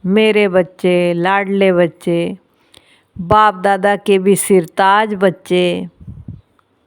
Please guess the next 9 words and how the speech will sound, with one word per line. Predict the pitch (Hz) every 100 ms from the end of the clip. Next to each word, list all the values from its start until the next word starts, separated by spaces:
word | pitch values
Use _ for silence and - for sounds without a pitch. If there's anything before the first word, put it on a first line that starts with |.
| _ _ _ _ _ _ _ _ _ _ _ _
आज | 226 240
स्मृती | - - 214 240 240 302
दिवस | 240 240 233 -
आहे. | 202 175 165 _ _ _ _ _ _ _ _ _ _ _ _ _ _ _ _ _ _ _ _ -
सगळ्यांच्या | 196 202 226 220 233
मनात | 214 202 208 262 277 - - -
स्नेहाची | - - 208 214 208 220 208 220 190 185
लहर | 185 202 196
आहे. | 170 165